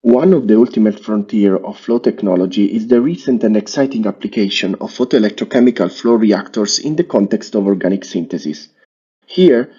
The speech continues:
the electrochemical reactors were modified to have a transparent window which allowed the irradiation of the reaction mixture while performing the electrolysis.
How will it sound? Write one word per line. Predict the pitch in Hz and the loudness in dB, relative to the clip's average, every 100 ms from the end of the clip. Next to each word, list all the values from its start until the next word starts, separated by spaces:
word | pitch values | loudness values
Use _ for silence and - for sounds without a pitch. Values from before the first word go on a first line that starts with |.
| _ - | _ -2
the | 117 | 0
electrochemical | 110 - 110 139 160 - | 0 -2 -6 -4 -4 -2
reactors | 104 107 98 - 95 107 | 0 -2 -4 -8 -8 -4
were | 101 | -2
modified | 110 156 165 - 123 110 | -2 -2 -4 -2 -2 -2
to | - 117 | -4 -4
have | 117 104 | -2 -2
a | 101 | -4
transparent | - 107 - 139 143 135 | -6 -10 -4 -2 0 0
window | 123 113 104 104 | 0 0 0 -2
which | 101 123 - | 0 -4 -4
allowed | 156 135 104 101 | -2 0 0 0
the | 107 117 | 0 2
irradiation | 123 120 107 104 - 101 | 2 2 2 0 0 -4
of | 101 | -2
the | 107 | -2
reaction | 104 110 110 117 104 | 0 0 -2 -2 -2
mixture | 101 - - 98 | -2 -6 -6 -2
while | 107 147 | 0 -2
performing | 147 147 - 95 104 | -2 -6 -2 0 0
the | 101 | 2
electrolysis. | 92 98 - 85 90 92 85 - | 0 -2 -2 -2 -2 -4 -8 -12